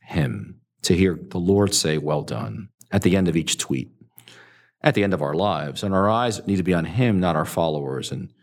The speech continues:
uh, not retwe-, not retweets or shares. Now, I, listen, I'm engaged in social media. I, you know, I'm doing a podcast here. I'm, I blog. I, I do Twitter. I do Facebook. And, and, uh, I'm gonna engage as it evolves over time.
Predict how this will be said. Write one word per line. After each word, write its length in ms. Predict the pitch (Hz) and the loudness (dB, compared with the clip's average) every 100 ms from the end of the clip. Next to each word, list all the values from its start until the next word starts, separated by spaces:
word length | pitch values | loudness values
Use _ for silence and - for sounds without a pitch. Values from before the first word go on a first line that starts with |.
| _ _ _ _ - | _ _ _ _ -2
uh, 380 | 78 69 67 52 | 0 0 -2 -2
not 180 | 87 85 | -2 -2
retwe-, 380 | 80 - - | -4 -4 0
not 200 | 92 85 | 0 0
retweets 540 | - 85 - 87 80 - | -2 -4 0 0 0 -2
or 80 | 78 | -2
shares. 540 | - - 73 60 - | 0 0 -2 -4 -2
Now, 260 | 117 135 - | 0 0 0
I, 60 | |
listen, 180 | - - | -2 0
I'm 140 | 127 180 | 0 2
engaged 340 | 104 101 85 | 2 2 0
in 60 | 80 | -2
social 320 | 85 71 71 | -4 -4 -2
media. 260 | 78 71 | -2 -2
I, 220 | 73 82 95 - _ _ - | -2 -4 -8 -18 _ _ -4
you 140 | 90 | 0
know, 80 | 78 | 2
I'm 240 | 80 78 - - - - | 0 -4 -16 -20 -20 0
doing 160 | 95 | 0
a 40 | 85 | 2
podcast 560 | 104 104 - 62 - | 0 0 -4 -6 -6
here. 200 | - 65 | -8 -6
I'm, 180 | 71 71 | -6 -8
I 120 | - 80 | -6 -6
blog. 640 | 87 90 95 76 69 - | 2 4 4 0 -4 -8
I, 280 | 71 71 - _ _ _ | -6 -6 -8 _ _ _
I 180 | - 80 | -8 -6
do 180 | 78 82 | -2 -4
Twitter. 540 | - 87 104 71 - - | 0 2 2 0 -8 -14
I 80 | 87 | -14
do 100 | 82 | -12
Facebook. 640 | - 92 - - - - | 0 2 2 -4 -10 -10
And, 180 | - - - - _ | -12 -12 -16 -20 _
and, 300 | - 92 87 | 0 2 4
uh, 180 | 87 82 | 2 2
I'm 100 | - | 0
gonna 120 | 104 101 | 0 0
engage 380 | 92 98 101 | 2 2 4
as 120 | 104 92 | 2 2
it 120 | 95 | 2
evolves 420 | 90 104 110 78 | 2 2 0 -2
over 140 | 82 | -6
time. 380 | 82 104 110 95 | -2 0 0 0